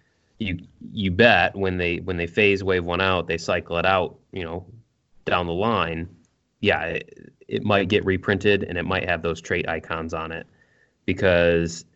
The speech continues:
I see what you're saying, Brandon, is that it's like, okay, so yeah, height advantage is a great example.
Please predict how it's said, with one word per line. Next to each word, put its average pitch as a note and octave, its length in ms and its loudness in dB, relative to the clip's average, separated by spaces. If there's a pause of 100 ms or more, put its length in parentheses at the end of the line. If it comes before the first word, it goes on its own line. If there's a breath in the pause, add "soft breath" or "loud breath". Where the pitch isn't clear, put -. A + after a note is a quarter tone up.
(460)
I G2 100 4
see A2 220 2
what F2 160 2
you're B2+ 180 8
saying, F2+ 380 2
Brandon, E2 440 -2
is F2 200 -4
that F2 200 2
it's - 100 -10
like, E2+ 160 -2
okay, F2+ 460 2 (400)
so F#2+ 280 4
yeah, F2 160 2
height A#2+ 240 4
advantage F#2 400 -2
is E2+ 100 -8
a D#2+ 60 -4
great F#2 380 -2
example. E2 560 -8